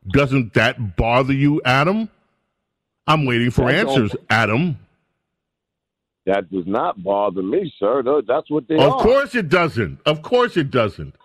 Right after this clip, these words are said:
Speaker 1: Because you are so biased that you don't even understand that when you upset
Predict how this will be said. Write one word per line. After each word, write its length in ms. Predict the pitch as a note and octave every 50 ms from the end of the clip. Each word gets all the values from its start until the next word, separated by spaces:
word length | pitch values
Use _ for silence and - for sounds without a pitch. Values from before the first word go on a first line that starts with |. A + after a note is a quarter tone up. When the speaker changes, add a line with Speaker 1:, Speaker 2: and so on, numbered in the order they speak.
| _ _ _ _ _ _ _
Speaker 1:
Because 400 | C3+ D#3+ D#3 G3 G3 F3+ D#3+ B2
you 160 | D3 F3+ G3 F#3+
are 160 | F3 E3+ D#3
so 460 | - - - - - F#3 F#3+ G3 G3
biased 840 | E3 D3 B2+ - - - D#3+ F#3+ G#3+ A3+ G3+ C3+ A2 A#2+ C#3+ - -
that 180 | C3+ C3+ C3+ -
you 80 | E3+
don't 220 | E3 E3 E3+ E3 E3+
even 200 | E3+ D#3+ E3 E3
understand 680 | D#3+ D#3 D3+ C#3+ - - E3 D#3 C#3+ C#3 C#3+ D3 C#3 - _ - _ _ - - _
that 180 | A2 C3+ C#3+ -
when 220 | C#3 C#3 D#3 E3
you 160 | F3+ G3+ G3+ G3
upset 720 | E3 C#3+ - - - - - D#3 C3 C3 - - - -